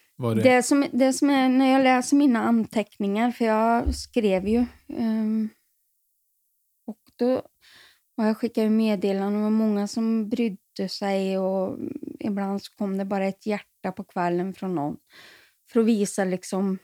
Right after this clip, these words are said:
Speaker 2: och då visste jag att vill jag inte svara nu så kan jag, och då har jag sett att jag har skickat till någon att det är så konstigt, för nu har de hittat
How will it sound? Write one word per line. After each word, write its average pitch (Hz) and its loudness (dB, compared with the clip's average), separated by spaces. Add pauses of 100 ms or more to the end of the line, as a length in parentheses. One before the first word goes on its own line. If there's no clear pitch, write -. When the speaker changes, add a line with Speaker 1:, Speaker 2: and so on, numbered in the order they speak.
(360)
Speaker 2:
och 233 -14
då 247 0
visste 254 -2
jag 226 2
att 214 -6
vill 226 0
jag 240 2
inte 262 0
svara 233 -2
nu 226 -2
så - -12
kan 233 -4
jag, 220 -2 (680)
och 226 -6
då 247 6
har 247 6
jag 240 2
sett 208 -2 (320)
att 214 -2
jag 208 0
har 202 0
skickat 202 -4
till 202 -4
någon 185 -2
att 185 -10
det 226 -8
är - -4
så 220 -10
konstigt, 240 -2
för 220 -2
nu 214 2
har 220 0
de 226 0
hittat 247 -4